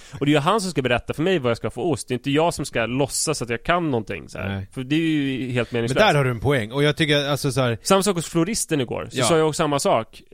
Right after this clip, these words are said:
Speaker 1: Att jag vet ingenting om
Speaker 2: Mm.
Speaker 1: blommor, men jag älskar blommor. Kan
Speaker 2: Mm.
Speaker 1: du berätta lite och visa mig?
Speaker 2: Men det är det bästa sättet.
Speaker 1: Och det är därför man ska göra måttsigt också. Man ska inte gå till Dag och Saman och låtsas att man kan någonting eller vara rädd att bli utskrattad, för det blir man inte.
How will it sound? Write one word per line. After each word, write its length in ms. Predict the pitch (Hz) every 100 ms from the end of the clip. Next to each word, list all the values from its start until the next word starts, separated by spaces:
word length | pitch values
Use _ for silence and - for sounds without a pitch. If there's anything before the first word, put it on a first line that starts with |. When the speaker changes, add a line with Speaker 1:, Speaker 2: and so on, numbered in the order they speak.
| - - 82
Speaker 1:
Att 180 | 127 135
jag 180 | 156
vet 220 | 160 143 -
ingenting 580 | 190 190 165 160 156 135
om 40 | 123
Speaker 2:
Mm. 100 | 120
Speaker 1:
blommor, 420 | 127 127 127 101
men 120 | 117
jag 100 | 131
älskar 240 | 123 - 110
blommor. 460 | 113 120 117 104 - -
Kan 100 | -
Speaker 2:
Mm. 80 | 123
Speaker 1:
du 80 | 123
berätta 380 | 123 156 - 113
lite 280 | 104 - 98
och 180 | 113
visa 260 | 117 113 135
mig? 200 | 110 - - - -
Speaker 2:
Men 80 | 127
det 120 | 156
är 40 |
det 80 | 135
bästa 340 | 110 95 113 - -
sättet. 480 | - 123 104 - - -
Speaker 1:
Och 140 | - 156
det 80 | 160
är 40 |
därför 280 | 147 170 175
man 100 | 165
ska 100 | -
göra 100 | 123
måttsigt 300 | 123 - 131
också. 180 | 107 117
Man 80 | 127
ska 80 | 143
inte 120 | 147
gå 200 | 147 175
till 240 | - 147 -
Dag 260 | 123 120
och 60 | 120
Saman 280 | 156 147 120
och 60 |
låtsas 380 | 127 127 123 -
att 60 | 113
man 80 |
kan 220 | 117 156 170
någonting 300 | 143 110 107
eller 80 |
vara 120 | 107 107
rädd 80 | 104
att 60 |
bli 80 | 113
utskrattad, 440 | 110 - 139 113
för 80 | 110
det 60 | 110
blir 180 | 127 165
man 120 | 147
inte. 300 | 110 107